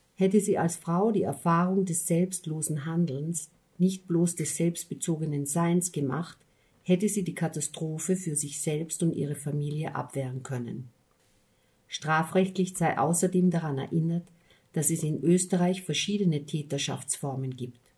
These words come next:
Wir unterscheiden den unmittelbaren Täter, den Bestimmungstäter und den Beitragstäter. Wäre es wegen den Aussagen im Video zu einem strafrechtlichen Verfolgung gekommen,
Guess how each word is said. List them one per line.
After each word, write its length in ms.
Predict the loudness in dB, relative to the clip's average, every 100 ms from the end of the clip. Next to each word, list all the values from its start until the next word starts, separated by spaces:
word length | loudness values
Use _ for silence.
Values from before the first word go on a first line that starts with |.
| _ _ _ _
Wir 180 | -4 0
unterscheiden 640 | 0 0 -2 0 0 0
den 180 | -2 -2
unmittelbaren 840 | 0 4 4 4 0 0 2 2 2
Täter, 480 | -2 0 0 -2 -4 -18 _ _ _ -2
den 140 | 0 2
Bestimmungstäter 1160 | 0 0 0 0 0 -2 0 0 2 -2 -2 -6
und 120 | -2 4
den 140 | 4
Beitragstäter. 1000 | 4 -2 -2 -6 -6 -6 -6 -6 -8 -12 -16 _ _ _ _ _ _ _ _ _ _ 4
Wäre 320 | 6 6 4
es 240 | 2 2
wegen 260 | 2 4 2
den 200 | 2 -4
Aussagen 840 | -2 0 0 0 0 2 2 2
im 200 | 2 2
Video 380 | 2 0 2 2
zu 180 | 0 -2
einem 200 | -4 -4
strafrechtlichen 920 | -6 -4 -4 -2 -2 0 -2 0 0
Verfolgung 640 | -2 -8 -4 -6 -2 0
gekommen, 640 | 0 0 2 2 2 -2